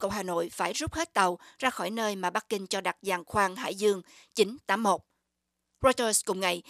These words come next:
dẫn lời ông Dịch Tiên Lương, Phó Vụ trưởng Vụ Biên giới thuộc Bộ Ngoại giao Trung Quốc nói thêm rằng phía Việt Nam đã gửi tàu võ trang tới điểm nóng này, trong khi Trung Quốc chỉ đưa các tàu dân sự ra đây. Phát biểu của ông Dịch được đưa ra một ngày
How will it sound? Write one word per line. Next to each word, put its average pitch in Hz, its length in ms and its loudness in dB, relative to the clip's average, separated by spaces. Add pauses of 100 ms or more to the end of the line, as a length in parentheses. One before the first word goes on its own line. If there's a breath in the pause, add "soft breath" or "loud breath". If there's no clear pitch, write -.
(160 loud breath)
dẫn 214 320 0
lời 196 400 0 (320)
ông 202 320 4
Dịch 196 120 -2 (120)
Tiên 196 180 0
Lương, 196 200 4 (260 loud breath)
Phó 294 200 0
Vụ 190 160 0
trưởng 190 260 -4
Vụ 196 140 -2
Biên 202 180 -4
giới 196 220 -2
thuộc - 180 -6
Bộ 185 120 2
Ngoại 180 160 -4
giao 196 180 0
Trung 185 220 -6
Quốc 247 180 2
nói 208 200 -6
thêm 208 200 -6
rằng 185 240 4 (380 loud breath)
phía 359 120 2
Việt - 160 -6
Nam 214 280 -2
đã 196 120 0
gửi 190 220 -2
tàu 190 220 0
võ 185 180 0
trang 202 300 -2
tới 214 240 -4
điểm 196 220 -6
nóng 226 160 -4
này, 190 200 2 (320 loud breath)
trong 240 120 4
khi 233 120 -4
Trung 202 160 -4
Quốc 302 140 2 (120)
chỉ 196 140 -4
đưa 208 200 0
các - 220 -8
tàu 185 180 0
dân 190 180 -2
sự 160 380 2
ra 196 160 2
đây. 190 160 4 (760)
Phát 381 140 2
biểu 202 160 2
của - 100 -2
ông 220 200 0
Dịch 185 160 0
được 190 140 -6
đưa 208 120 0
ra 202 200 0
một 185 240 -4
ngày 185 220 0